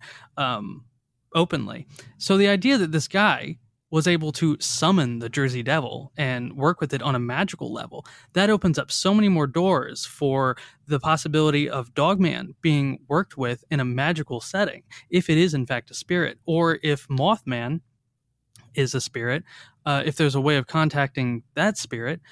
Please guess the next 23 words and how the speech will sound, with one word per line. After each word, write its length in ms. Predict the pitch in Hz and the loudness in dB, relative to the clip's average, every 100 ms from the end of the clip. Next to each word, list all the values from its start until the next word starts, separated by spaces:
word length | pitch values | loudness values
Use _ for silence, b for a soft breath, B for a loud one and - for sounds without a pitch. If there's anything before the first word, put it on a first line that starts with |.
| B B - | B B -4
And, 400 | 143 143 135 135 | 0 2 2 0
uh, 300 | 127 131 - - _ _ _ - | 0 -2 -6 -12 _ _ _ 0
you 80 | 165 | 2
know, 120 | 151 | 4
and 220 | 156 151 | 4 4
then 400 | 180 269 202 233 _ _ _ - | 4 2 2 0 _ _ _ -2
that 200 | 208 - | -2 0
opens 340 | 165 170 151 | 0 2 0
up 180 | 147 - | 0 0
more 160 | 143 127 | -2 -2
doors. 400 | 139 123 127 - | -2 -4 -6 -6
So, 440 | - 151 139 139 B B B - | 0 2 2 0 B B B -6
you 140 | 151 | -2
know, 160 | 131 123 | 0 0
let's 260 | 143 139 | -2 -2
just 200 | - - | -4 -2
say, 140 | 151 135 | 0 0
for 160 | - | -2
example, 480 | 127 135 123 135 127 | -2 -2 -2 -2 -2
you 180 | 135 135 | -2 -2
were 120 | 135 | -2
able 320 | 139 147 139 | -2 -2 -2
to 480 | - 139 131 127 127 | -4 -2 -2 -2 -6